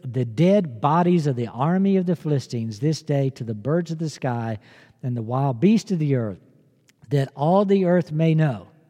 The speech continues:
This is David's heart. "I want all the earth to know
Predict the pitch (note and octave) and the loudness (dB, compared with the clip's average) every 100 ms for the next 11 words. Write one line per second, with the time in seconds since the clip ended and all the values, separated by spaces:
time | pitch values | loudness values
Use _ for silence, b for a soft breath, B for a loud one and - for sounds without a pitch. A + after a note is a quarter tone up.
0 | _ _ _ _ _ _ _ - B2 C3+ | _ _ _ _ _ _ _ -8 -6 -6
1 | A2+ C#3+ C3 B2 - A#2+ F2+ - b b | 0 2 2 -2 -4 -6 -6 -14 b b
2 | b E3 F#3+ C#3+ D3+ G3+ A3 G#3+ G#3+ G3+ | b 0 0 2 4 6 4 4 4 2
3 | - F3 C3+ F#2 | 0 -2 -2 -4